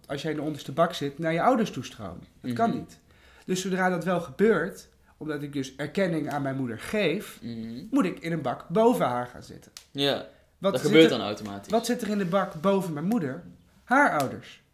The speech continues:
Speaker 2: Ja.
Speaker 1: Dus dan leef ik niet meer mijn leven, maar dan ben ik in dienst van het systeem de rol van mijn opa aan het leven.
Speaker 2: Mm.
Speaker 1: En dan komt dus die stap van als ik mijn eigen systeem ga beginnen,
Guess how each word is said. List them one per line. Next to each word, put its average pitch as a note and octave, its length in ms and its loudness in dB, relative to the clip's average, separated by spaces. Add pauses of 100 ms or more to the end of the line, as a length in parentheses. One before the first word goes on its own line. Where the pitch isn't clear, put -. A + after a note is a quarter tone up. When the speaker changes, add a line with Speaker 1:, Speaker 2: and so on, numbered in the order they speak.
Speaker 2:
Ja. A#2+ 280 -2 (500)
Speaker 1:
Dus A3+ 180 -2
dan A3+ 120 2
leef G#3+ 240 4
ik F#3 60 -6
niet F#3 140 -4
meer D#3 160 -2
mijn G#3+ 260 2
leven, C#3+ 440 -4
maar F#3+ 120 -6
dan E3 80 -6
ben E3+ 120 -2
ik E3+ 80 -4
in D#3+ 220 -4
dienst B3+ 340 6
van A3+ 140 0
het A3 120 -2
systeem F#3 680 -4 (260)
de F#3+ 120 -4
rol D#3+ 380 0
van C3 220 -6
mijn E3 140 -4
opa A#3+ 280 2
aan B2+ 140 -4
het A2+ 140 -10
leven. A#2+ 380 -10
Speaker 2:
Mm. A#2+ 180 -4 (2500)
Speaker 1:
En G#3+ 140 0
dan B3 180 6
komt C4+ 220 0
dus B3 220 0
die G#3 100 -6
stap G3 300 0
van G3 200 -6
als E3+ 140 -4
ik F3+ 80 -6
mijn D#3+ 140 -2
eigen E3+ 180 0
systeem G3 420 -6
ga C3+ 400 -8
beginnen, C3 500 -12